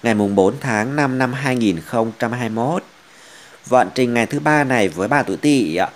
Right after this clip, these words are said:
xem tử vi cho thấy bạn tuổi Tỵ đang gặp được ngày có thiên ấn chiếu mệnh, soi đường chỉ lối cho bạn. Cho nên bạn tuổi Tỵ sẽ không mất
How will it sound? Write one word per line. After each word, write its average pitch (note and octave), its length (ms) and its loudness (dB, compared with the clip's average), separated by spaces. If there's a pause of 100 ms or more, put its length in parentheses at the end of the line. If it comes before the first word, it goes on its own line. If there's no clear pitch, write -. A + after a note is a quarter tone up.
xem C#3+ 280 2
tử G2+ 300 2
vi A2+ 280 0
cho B2+ 120 2
thấy A#2 440 0 (300)
bạn A2+ 200 2
tuổi G2 100 -2
Tỵ A#2 220 0
đang C#3 280 0
gặp A#2 240 0
được G2+ 220 2
ngày G2 200 -2
có G2 200 -4
thiên C#3+ 240 2 (100)
ấn A2 320 -2
chiếu B2+ 180 -2
mệnh, C#3+ 300 2 (220)
soi C#3+ 280 2
đường A2 360 4
chỉ G2 180 -2
lối F2+ 300 0
cho C#3+ 120 -2
bạn. A2+ 340 0 (260)
Cho C#3 140 2
nên B2+ 200 2
bạn A2 180 2
tuổi E2+ 100 -6
Tỵ A#2+ 380 4 (320)
sẽ - 240 0
không B2+ 240 -4
mất D#3+ 120 -2